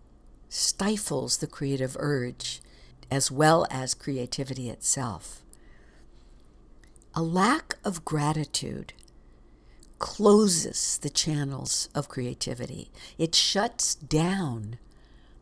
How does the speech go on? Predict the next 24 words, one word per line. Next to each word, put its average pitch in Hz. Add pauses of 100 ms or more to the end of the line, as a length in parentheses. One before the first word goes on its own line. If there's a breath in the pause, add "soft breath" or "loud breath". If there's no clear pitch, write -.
the 160
desire 143
to -
create. -
It's -
almost 302
impossible 160
to -
create 147 (260 loud breath)
through -
struggle 147
or 139
confusion 127 (800 soft breath)
because 180
creation 208
comes 151
through 131
calm 160 (1040 soft breath)
conviction. - (1300)
A 165
destructive 151
consciousness 202
cannot 165
create 147